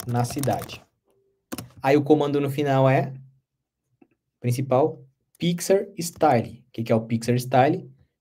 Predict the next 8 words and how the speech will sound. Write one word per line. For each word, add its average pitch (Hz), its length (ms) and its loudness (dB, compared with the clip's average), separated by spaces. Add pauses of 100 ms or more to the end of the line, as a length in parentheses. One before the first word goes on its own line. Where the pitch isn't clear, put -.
(160)
Estilo 156 400 -4
desenho 151 280 2
da 160 100 2
Pixar, 143 580 -8
né? 107 180 -12 (240)
Da, 92 440 -10 (1300)
copio 131 380 0
aqui. 135 320 -2